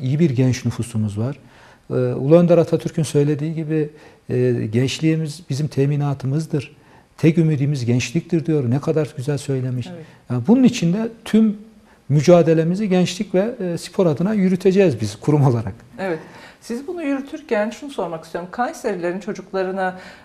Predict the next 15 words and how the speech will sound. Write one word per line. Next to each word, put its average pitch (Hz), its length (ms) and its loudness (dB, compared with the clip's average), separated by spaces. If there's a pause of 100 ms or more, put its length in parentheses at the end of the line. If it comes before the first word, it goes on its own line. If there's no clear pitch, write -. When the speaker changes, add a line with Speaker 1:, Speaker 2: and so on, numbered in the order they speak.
Speaker 2:
e, 147 640 -2
bir 180 80 -8
spora 196 420 -2
yönlendirme 190 760 0
açısından 202 500 -2
baktığınızda 190 920 2
siz 170 280 -8
nasıl 180 260 -8
görüyorsunuz? 160 580 -4
Çünkü 220 180 -6 (280)
başka 185 260 0
şehirlerde 190 640 -2
de 175 120 0
görev 165 400 -4
yaptınız. 180 540 -2